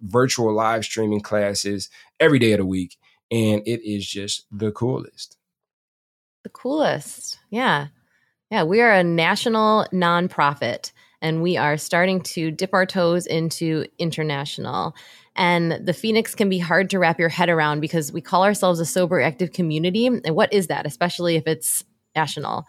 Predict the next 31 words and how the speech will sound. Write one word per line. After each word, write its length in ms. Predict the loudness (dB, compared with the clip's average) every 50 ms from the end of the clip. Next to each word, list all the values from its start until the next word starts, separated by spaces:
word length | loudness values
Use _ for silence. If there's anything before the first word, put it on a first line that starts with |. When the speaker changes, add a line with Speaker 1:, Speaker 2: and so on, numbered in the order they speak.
| -18 -20 -20 _ _ _ _ _ _ _ _ _ _ _
Speaker 2:
We, 540 | -6 -2 -2 0 2 2 2 2 0 0 -4 _ _ _ _ _ _ _ _ _ _ _ _ _ _ _ 2
our, 200 | 2 2 2 4 4
our 160 | 4 4 6
only 340 | 6 6 6 8 6 4 4
goal 480 | 4 4 6 8 8 8 6 6 4 2 0
is 340 | 2 2 2 0 -2 -4 -6
to 340 | -6 -2 0 0 0 0 0
connect 420 | 0 0 2 2 2 0 -2 -6
people 420 | -6 -6 -4 -2 -2 0 0 0 0
who 180 | 0 0 2
have 160 | 2 0 2 2
been 240 | 0 0 2 0 0
impacted 480 | -2 0 0 0 -2 0 -4 -6 -2
by 160 | -2 -2 -2
substance 520 | -2 -2 -4 -4 -6 -8 -10 -8 -8 -8 -8
use. 280 | -8 -8 -8 -8 -8
And 100 | -6 -2
that 160 | 0 0 0 0
might 240 | 0 -2 -2 -2
be 140 | -4 -4 -4
someone 400 | -2 -2 -2 -2 -2 -2 -2 -4
who 180 | -4 -2 -2 -2
has 420 | -2 0 -2 -2 -2 -2 -4 -6 -8 -18 _ _ _ _
experienced 600 | -10 -10 -6 -2 0 0 2 2 0 0 -2 -6
it 100 | -6 -2
personally. 520 | -2 -2 0 0 0 2 4 4 4 4
That 180 | 4 4 2 2
might 160 | 0 -2 0
be 100 | -2 -4
someone 380 | -2 -2 -2 0 0 -2 -2 -2
who 420 | -2 -2 -2 0 0 0 -2